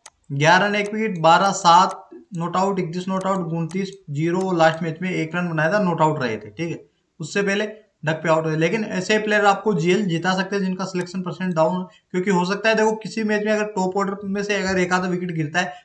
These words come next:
तो middle order का अच्छा performance करने के chance काफी ज्यादा हो जाते हैं। लोकेश राहुल को देखो आप, उनचालीस, इक्कीस, आठ, एक सौ दो,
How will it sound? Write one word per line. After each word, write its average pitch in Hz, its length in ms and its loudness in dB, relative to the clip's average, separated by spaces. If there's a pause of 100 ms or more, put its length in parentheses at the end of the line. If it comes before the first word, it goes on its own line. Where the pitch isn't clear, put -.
तो 185 80 -4
middle 170 280 2
order 185 220 0
का 185 100 -2
अच्छा 180 200 -2
performance 165 480 -6
करने 147 260 -4
के 151 160 -14
chance 180 360 -2 (340)
काफी 160 260 4
ज्यादा 151 240 2 (140)
हो 143 80 0
जाते 120 240 -6
हैं। - 100 -18 (580)
लोकेश 170 380 2
राहुल 208 220 4
को 220 80 -2
देखो 220 200 2
आप, 226 140 4
उनचालीस, 196 480 0
इक्कीस, 196 300 -4
आठ, 185 220 4
एक 185 120 -6
सौ 202 160 -4
दो, 196 220 -4